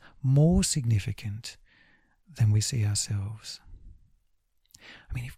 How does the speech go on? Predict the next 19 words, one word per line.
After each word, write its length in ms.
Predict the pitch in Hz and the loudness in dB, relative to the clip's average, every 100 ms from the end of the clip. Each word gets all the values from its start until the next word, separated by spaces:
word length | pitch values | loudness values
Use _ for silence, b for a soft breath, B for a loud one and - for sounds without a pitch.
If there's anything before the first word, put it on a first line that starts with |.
| _ | _
God 640 | 156 156 185 220 226 - - | -2 0 2 4 2 0 -2
can 200 | 156 151 | 0 4
do 120 | 156 | 4
that 200 | 135 - | 2 0
for 180 | - 127 | 0 2
us, 580 | 131 113 113 - - - _ _ _ _ _ _ _ _ _ _ _ _ _ | 2 0 -2 -6 -6 -12 _ _ _ _ _ _ _ _ _ _ _ _ _
surely 500 | - - - 202 202 | -6 -2 4 4 6
we 180 | 127 127 | 6 4
can 240 | - 120 107 | 4 2 4
do 160 | 113 | 4
likewise 760 | 107 104 107 113 98 98 - - b b b _ _ | 6 4 2 0 0 0 -4 -14 b b b _ _
for 240 | - - 104 | -6 0 2
each 200 | 95 110 | 2 -2
other. 260 | 98 98 127 - - - - - - - - - _ _ _ _ - _ _ _ _ _ _ _ _ b b b b b b b b b b _ | -2 -4 -10 -16 -20 -20 -20 -20 -20 -20 -20 -20 _ _ _ _ -20 _ _ _ _ _ _ _ _ b b b b b b b b b b _
So 160 | - 165 | -6 -2
this 240 | - - | 0 2
is 100 | 117 | 2
the 100 | 110 | 4
way 320 | 101 98 98 | 6 6 4